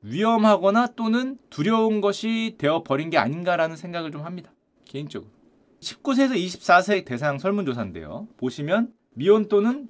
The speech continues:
당연히 미혼이겠죠. 동거 배우자 대부분 없는데, 우리나라에서는 보면은 교제 상대 없음이 칠십오점구 퍼센트가 뜹니다. 결혼하거나 사실혼인 사람을 뺀 건데,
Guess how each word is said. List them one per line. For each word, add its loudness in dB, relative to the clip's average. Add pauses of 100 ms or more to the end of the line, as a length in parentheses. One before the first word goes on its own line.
(100)
당연히 -2
미혼이겠죠. -4
동거 -2
배우자 4
대부분 -8
없는데, -6
우리나라에서는 -6 (260)
보면은 0
교제 2
상대 -2
없음이 -2 (160)
칠십오점구 -4
퍼센트가 -12
뜹니다. -12 (180)
결혼하거나 4
사실혼인 -2
사람을 -2
뺀 -2
건데, -2